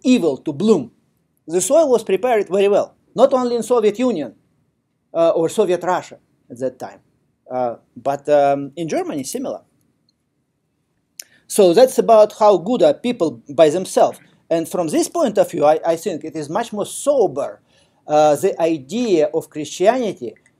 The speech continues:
that human are fallen creatures, that we have in ourselves the seed of fall. We, we are inclined to very bad things. And when you are living in a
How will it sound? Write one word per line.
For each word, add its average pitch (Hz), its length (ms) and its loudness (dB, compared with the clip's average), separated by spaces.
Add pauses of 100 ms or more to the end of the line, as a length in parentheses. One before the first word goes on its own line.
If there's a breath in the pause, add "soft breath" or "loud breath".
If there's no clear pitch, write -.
(300)
that 180 520 4 (240)
human 214 400 0
are 185 100 0
fallen 165 560 0
creatures, 185 640 -8 (560)
that 151 220 -4
we 190 160 -4
have 190 400 2
in 175 180 0
ourselves 165 720 0
the 147 240 -4
seed 160 320 -6
of 156 160 -2
fall. 151 580 -6 (320)
We, 151 400 -6
we 160 140 0
are 180 180 4
inclined 202 760 -2
to 151 140 -4
very 196 280 2
bad 170 400 -2
things. - 600 -10 (1300)
And 196 220 0
when 294 240 6
you 247 120 2
are 214 80 6
living 208 540 0
in 202 120 -6
a 196 140 -2